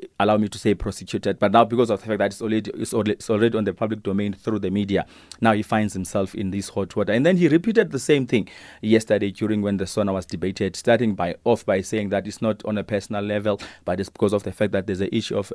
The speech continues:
gender-based violence that is happening in the country. So Julius Malema must come f-, up, uh, clean to actually, uh, admit or deny, if at all, he's ever laid a hand on his wife, which actually turned,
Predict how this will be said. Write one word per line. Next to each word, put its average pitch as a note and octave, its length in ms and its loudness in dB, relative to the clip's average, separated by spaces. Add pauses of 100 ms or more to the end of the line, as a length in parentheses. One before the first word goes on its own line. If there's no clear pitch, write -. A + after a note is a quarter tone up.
gender-based G2 540 -4
violence G2 320 0
that G2 120 -2
is F#2 100 -6
happening F#2+ 300 -2
in F2+ 40 -6
the E2+ 100 -4
country. F#2+ 300 -4
So G#2 160 -4
Julius G2+ 320 -2
Malema G2 280 -2
must F#2+ 160 -4
come A2 240 -2 (320)
f-, - 180 -20
up, - 200 0 (460)
uh, G2+ 320 4
clean A2+ 380 2
to G2+ 120 -4
actually, G#2 420 -2 (140)
uh, F#2 160 0
admit G2 500 -6
or G2+ 80 -6
deny, G#2 340 4
if - 180 -8
at F#2+ 100 -8
all, G2 200 0 (360)
he's G2 220 -6
ever G2 180 -2
laid G2 220 -2
a F2+ 200 -4
hand F#2+ 260 -4
on F2 120 -8
his F2+ 200 -10
wife, F2+ 340 -4
which B2 200 -2
actually D3 340 0
turned, D3 400 0